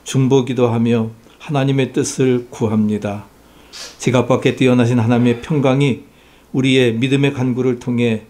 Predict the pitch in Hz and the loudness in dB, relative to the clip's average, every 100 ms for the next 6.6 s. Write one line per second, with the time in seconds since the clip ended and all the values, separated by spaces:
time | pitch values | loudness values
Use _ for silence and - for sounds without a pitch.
0 | - 127 127 131 127 127 127 107 107 - | -6 -2 0 -2 -4 -6 -4 -6 -8 -12
1 | 110 104 - _ _ _ _ - 123 120 | -8 -8 -8 _ _ _ _ -2 2 4
2 | 117 117 113 110 120 117 143 127 123 113 | 2 0 0 -2 -6 -4 -2 -2 0 2
3 | 110 113 123 117 117 104 - 117 107 113 | 0 -2 -8 -10 -12 -14 -14 -12 -8 -8
4 | 104 - _ _ - - - - 135 127 | -8 -14 _ _ -20 -20 -14 -2 0 0
5 | 127 131 131 123 127 127 120 123 113 117 | 0 0 2 2 2 2 2 2 2 -2
6 | - 120 117 120 120 113 | -2 -2 0 0 0 -4